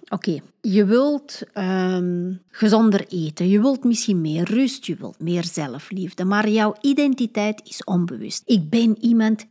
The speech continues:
die zichzelf altijd op de achtergrond zet." Wel, dan gebeurt er dit. Je wilt bijvoorbeeld een smoothie maken, maar je grijpt automatisch naar koffie en een croissant. Niet omdat je geen discipline hebt,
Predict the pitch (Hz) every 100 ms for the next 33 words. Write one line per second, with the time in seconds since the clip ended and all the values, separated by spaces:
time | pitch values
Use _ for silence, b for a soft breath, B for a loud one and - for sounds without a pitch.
0 | - 185 180 175 - 165 170 165 - -
1 | 185 190 175 160 - 190 - 175 - -
2 | 202 160 101 220 - 82 - - 170 190
3 | - 220 185 185 196 185 - 156 - 127
4 | - - _ _ _ - 262 370 294 285
5 | 302 277 277 254 220 - - 202 196 233
6 | 226 175 147 156 143 - - 151 156 _
7 | _ - 165 165 156 180 185 - - -
8 | 226 247 - 202 180 170 180 196 196 175
9 | - 151 139 - _ - 185 - 180 -
10 | - 175 156 - 151 139 - - - 143
11 | - _ _ _ _ b b b b _
12 | - 214 233 220 190 180 175 175 160 151
13 | 180 - 170 - 196 196 202 247 - -